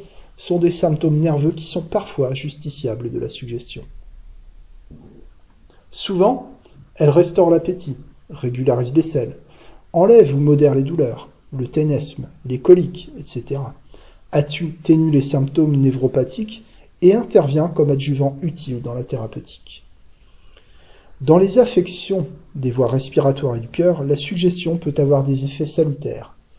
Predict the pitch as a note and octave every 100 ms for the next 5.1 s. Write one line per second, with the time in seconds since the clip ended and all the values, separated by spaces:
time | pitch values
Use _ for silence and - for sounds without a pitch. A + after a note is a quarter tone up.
0 | _ - - C3 D3+ G#3 G3+ F#3 F3 D#3+
1 | E3 D#3+ E3 F3 C#3 C#3 - - _ -
2 | A#2+ A#2+ C3 C3 E3+ - C3 - _ -
3 | _ - E3+ - D#3+ C#3+ D3 C#3 - C#3
4 | C3 C3+ - C#3 C#3 C#3 - B2+ C3 D3
5 | D3